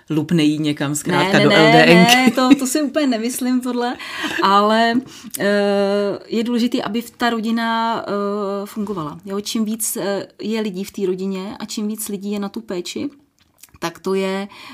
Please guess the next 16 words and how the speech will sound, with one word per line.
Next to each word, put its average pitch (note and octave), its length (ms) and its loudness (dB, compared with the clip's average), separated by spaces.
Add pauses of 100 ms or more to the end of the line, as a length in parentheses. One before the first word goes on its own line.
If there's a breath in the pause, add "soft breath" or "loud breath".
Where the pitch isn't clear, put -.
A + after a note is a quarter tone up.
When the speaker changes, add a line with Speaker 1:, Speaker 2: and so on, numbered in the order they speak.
(120)
Speaker 2:
eh, F3+ 340 -6
lepší, F3+ 380 -6 (140)
jo? F3+ 180 -6
Protože, F#3 420 -8
eh, F#3 600 -8
pokud, F3+ 400 -8
eh, F#3+ 320 -2
je F#3 120 -4
tam G3 160 -6
pouze G#3 240 -4
jeden G#3 300 -2
pečující F#3+ 580 -8
člověk, F#3 520 -6 (300 loud breath)
tak F#3 200 -10
je F#3+ 80 -4
to, G#3 340 -4